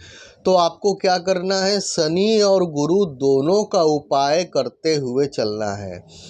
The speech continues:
जिससे कि शनि की दृष्टि का प्रकोप भी आपको न सह-, न पा-, न सहना पड़े और देवगुरु बृहस्पति स्वतंत्र होकर के आपको अपना फल देने, दे सकें।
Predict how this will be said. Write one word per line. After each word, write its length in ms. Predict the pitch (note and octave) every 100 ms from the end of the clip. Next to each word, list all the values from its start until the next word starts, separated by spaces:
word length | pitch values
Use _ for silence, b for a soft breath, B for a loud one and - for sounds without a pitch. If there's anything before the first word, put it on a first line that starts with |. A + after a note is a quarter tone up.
| B B B B -
जिससे 520 | C#3 C#3+ E3+ E3 G3
कि 420 | G3 G#3 G#3+ G#3 B B -
शनि 360 | - D#3 F3+
की 180 | F#3+ G3
दृष्टि 480 | D#3 D#3 D3 - F#3+
का 180 | G3 F#3
प्रकोप 520 | E3 D3+ D#3 E3+ E3
भी 140 | F3
आपको 540 | E3+ E3 - F3+ F#3 F#3 b _ C3
न 200 | D3 D#3+
सह-, 220 | F3+ E3+
न 100 | D#3+
पा-, 420 | E3 D#3+ E3 D#3+ D3+
न 260 | C#3+ D#3 E3
सहना 360 | F3+ E3 E3+
पड़े 420 | E3+ F3+ F#3+ G#3 G3+ B B _
और 200 | D3 D3
देवगुरु 500 | C#3 E3+ F3+ E3+ F3
बृहस्पति 640 | D3+ C#3+ D#3 D#3 E3 F#3 D#3+
स्वतंत्र 520 | D3+ D3 E3 E3 F3
होकर 400 | D3 D3 D3+ D3+
के 160 | E3+
आपको 440 | E3 C3 - D#3+ C3+
अपना 240 | - D3
फल 320 | D3 - C3+
देने, 640 | A#2+ A#2+ A2+ A2+ A2+ A2+ C#3+
दे 160 | C#3+
सकें। 440 | B2 A#2 G#2 F#2+